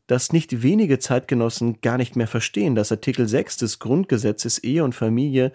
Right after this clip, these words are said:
unter den besonderen Schutz des Staates stellt. Warum, so fragt man, sind eigentlich Ehe und Familie dieses besonderen Schutzes würdig?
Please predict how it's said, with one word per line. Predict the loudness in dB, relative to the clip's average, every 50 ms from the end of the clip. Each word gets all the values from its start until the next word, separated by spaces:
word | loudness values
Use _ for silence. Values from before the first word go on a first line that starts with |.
| -6 -18 -20 -20 -20 -20 -20 _
unter | -8 -4 0 2 4
den | 4 4 4
besonderen | 2 2 2 2 2 2 2 2 0 0
Schutz | 0 0 -2 -2 -2 -4 -8
des | -8 -8
Staates | -4 -2 0 0 0 0 -4 -6 -8
stellt. | -6 -8 -8 -8 -10 -14 -20 -20 _ _ _ _ _ _ _ _ _ _ _ _ _ _ _
Warum, | 2 4 4 4 6 4 4 4 2 2
so | 0 0 0
fragt | 0 0 0 0 0 0
man, | 2 2 4 4 2 0 -4 -14 -20 -20 -20 -14 -6
sind | -2 0 0 0 2
eigentlich | 2 4 4 4 4 2 0 0 0 -2 -2 -4 -10 -12 -8
Ehe | -2 0 2 4 4
und | 2 2
Familie | 0 0 0 2 2 2 2 2 2 2 0 0
dieses | 0 0 0 0 -2 -4 -6 _ _ _ _ _
besonderen | 0 2 2 4 4 2 2 2 0 0
Schutzes | 2 0 0 0 0 -2 0 2
würdig? | 2 2 2 0 -2 -6 -12